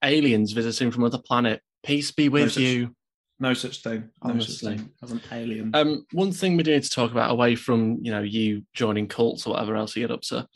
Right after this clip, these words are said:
Speaker 1: is Christmas
Speaker 2: <laughs>
Speaker 1: films. I need to know what, what your favourite Christmas films, presumably you get in,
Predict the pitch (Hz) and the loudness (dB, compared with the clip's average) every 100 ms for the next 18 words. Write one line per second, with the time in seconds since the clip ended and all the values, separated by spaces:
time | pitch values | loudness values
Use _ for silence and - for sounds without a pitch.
0 | _ - - - 143 143 - 185 180 143 | _ -20 -12 0 0 0 -4 -2 -2 -2
1 | 175 160 117 107 98 - _ 131 131 175 | 2 2 2 0 -4 -8 _ 0 2 2
2 | 170 151 139 135 - 160 180 208 196 - | 2 4 4 2 -2 -4 -4 -4 -4 -4
3 | 185 180 165 - 139 127 123 156 180 160 | -6 -6 -6 -2 0 0 -4 -2 0 2
4 | 143 131 127 127 131 | 2 2 0 -2 -4